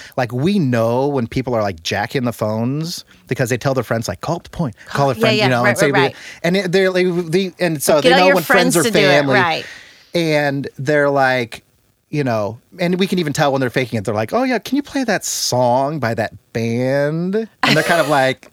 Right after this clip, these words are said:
Speaker 2: <laughs>
Speaker 1: you know, we know it's B S. But they're like, "With you guys, we know, you know, that it's not." And we're like, "We know. We don't have any friends or family up here. We don't know
Speaker 2: We
Speaker 1: anybody.
Speaker 2: didn't even tell
Speaker 1: <laughs>
Speaker 2: anybody.
Speaker 1: We're not even from here."
Speaker 2: <laughs>
Speaker 1: And so they're like, "You, the phones are,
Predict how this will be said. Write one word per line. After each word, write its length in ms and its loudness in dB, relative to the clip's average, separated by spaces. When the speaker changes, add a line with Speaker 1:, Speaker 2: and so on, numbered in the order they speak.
Speaker 2:
<laughs> 720 -14
Speaker 1:
you 120 -4
know, 140 -6
we 100 -4
know 160 -2
it's 100 -10
B 200 -4
S. 180 -6
But 80 0
they're 80 4
like, 140 0
"With 140 0
you 240 2
guys, 380 0
we 160 0
know, 560 0
you 140 0
know, 140 2
that 180 2
it's 160 -6
not." 580 -2
And 80 0
we're 80 2
like, 160 -2
"We 140 4
know. 220 4
We 120 0
don't 160 2
have 80 0
any 120 2
friends 240 0
or 60 0
family 320 0
up 120 -2
here. 180 0
We 80 0
don't 120 2
know 80 2
Speaker 2:
We 120 2
Speaker 1:
anybody. 240 4
Speaker 2:
didn't 120 4
even 100 2
tell 160 4
Speaker 1:
<laughs> 80 2
Speaker 2:
anybody. 280 4
Speaker 1:
We're 40 4
not 100 2
even 180 0
from 220 4
here." 120 0
Speaker 2:
<laughs> 20 -14
Speaker 1:
And 240 0
so 160 2
they're 100 0
like, 360 0
"You, 100 -2
the 260 -6
phones 360 0
are, 200 -2